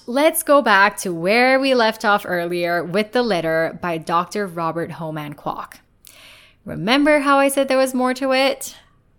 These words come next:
Well, it was all a hoax. Kind of.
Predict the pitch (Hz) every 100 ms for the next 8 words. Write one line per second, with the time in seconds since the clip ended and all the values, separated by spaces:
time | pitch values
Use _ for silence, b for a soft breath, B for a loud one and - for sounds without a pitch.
0 | _ - 214 240 247 247 233 - - 202
1 | 196 185 175 175 180 - 170 139 156 -
2 | - - - _ b b b b b _
3 | _ _ - 196 170 - -